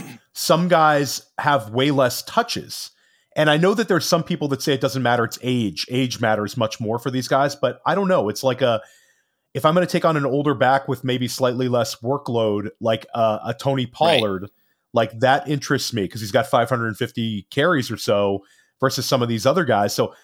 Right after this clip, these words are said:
Speaker 1: I don't know. There's many different ways of looking at it. I think for me, I, I don't wanna be as, like, a couple years back,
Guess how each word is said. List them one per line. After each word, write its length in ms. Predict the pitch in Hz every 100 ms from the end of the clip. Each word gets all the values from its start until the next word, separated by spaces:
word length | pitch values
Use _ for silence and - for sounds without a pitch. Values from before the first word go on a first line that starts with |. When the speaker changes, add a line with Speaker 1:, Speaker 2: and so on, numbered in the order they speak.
| _ -
Speaker 1:
I 60 |
don't 80 | 190
know. 140 | 214 127
There's 220 | 131 135
many 200 | 139 185
different 280 | 175 185 147
ways 160 | 143
of 60 | 127
looking 260 | 123 127
at 180 | 113 113
it. 160 | 110 - _ _
I 120 | - 135
think 280 | 147 120 - _ _ _ _ _ _
for 220 | - - 135
me, 340 | 131 160 170
I, 320 | 113 131 113
I 20 | 131
don't 200 | 175 175
wanna 200 | 175 151
be 240 | 139 143
as, 360 | 120 127 107 -
like, 200 | 127 120
a 60 |
couple 240 | 123 - 175
years 240 | 151 135
back, 360 | - 110 113